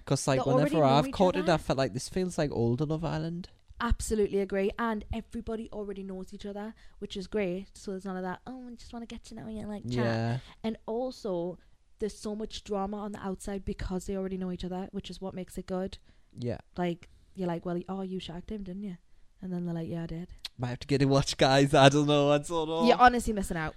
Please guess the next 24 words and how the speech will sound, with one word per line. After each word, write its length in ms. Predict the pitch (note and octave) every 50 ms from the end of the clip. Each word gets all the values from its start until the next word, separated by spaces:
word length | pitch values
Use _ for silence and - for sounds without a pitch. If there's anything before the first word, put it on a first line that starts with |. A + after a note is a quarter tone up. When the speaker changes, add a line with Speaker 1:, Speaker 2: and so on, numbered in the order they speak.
| -
Speaker 2:
It 80 | - F#3+
is 140 | F3+ E3+ -
good. 200 | - D3 C#3+ D3+
Speaker 1:
If 140 | D3+ D3+ -
this 140 | F3 E3
summer 320 | - - - F3 E3 D#3 C3+
one, 240 | A2+ G#2+ G#2+ G#2+ G#2+
shit, 260 | - - - C#3 -
I'm 140 | - G#2 G2+
just 100 | G2+ -
gonna 120 | A2 G2
put 160 | - - - -
that 120 | G2+ G#2
on 140 | G2 G#2 G#2+
instead 300 | A2 - - - A2 G#2+
and 60 | G#2
pretend 180 | G#2 G2 G2 G2
Speaker 2:
Might 120 | E3+ F3
Speaker 1:
that's 140 | C#3+ A2 -
Speaker 2:
as 40 | -
Speaker 1:
what 80 | A#2+ -
Speaker 2:
well. 60 | F#2
Speaker 1:
everyone's 360 | - - G#2+ G#2 G2+ G2 F#2+
watching. 440 | - G2+ G#2+ - - A2+ A2 A#2+ A#2+